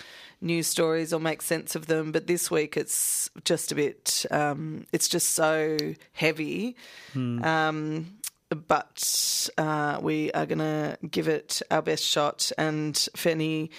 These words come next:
Speaker 1: Indigenous and First Nations people listening, the show will feature the names of people who have died. And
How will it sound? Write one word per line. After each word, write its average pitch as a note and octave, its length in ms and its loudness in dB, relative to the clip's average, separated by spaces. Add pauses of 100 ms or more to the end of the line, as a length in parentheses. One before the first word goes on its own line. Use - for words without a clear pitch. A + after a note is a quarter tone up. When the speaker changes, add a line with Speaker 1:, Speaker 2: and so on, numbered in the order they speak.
(500)
Speaker 1:
Indigenous D#3+ 580 0
and D#3+ 320 -2
First F#3 300 2
Nations D#3 340 -2
people D#3 280 0
listening, D3+ 500 0
the D3+ 80 0
show D#3 240 2
will D#3 240 -2
feature - 340 0
the D3 80 0
names D3+ 680 0
of D3+ 180 -2
people D#3 260 0
who D3+ 160 0
have C#3+ 140 -4
died. D3 420 2
And D3+ 280 -2